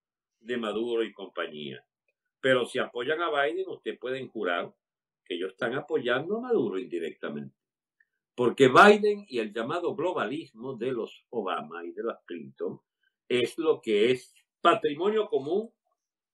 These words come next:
de no solo la Antifa y la socialdemocracia del Partido Demócrata, sino de lo que fue cap y su pacto contadora,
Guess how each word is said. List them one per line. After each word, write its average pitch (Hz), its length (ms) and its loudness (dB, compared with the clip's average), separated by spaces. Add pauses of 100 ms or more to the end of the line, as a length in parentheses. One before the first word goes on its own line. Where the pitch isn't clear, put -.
(480)
de 113 260 -6
no 139 120 -4
solo 220 340 6
la 104 80 2
Antifa 131 540 -10
y 104 60 -8
la 82 120 -10
socialdemocracia 104 1080 -4 (300)
del 139 220 4
Partido 110 340 -4
Demócrata, 180 640 -4 (360)
sino 180 540 0
de 165 60 0
lo 92 140 -2
que 90 120 -2
fue - 320 -4
cap 170 360 2 (380)
y - 80 -20
su - 300 -10
pacto 98 340 -6
contadora, 170 720 4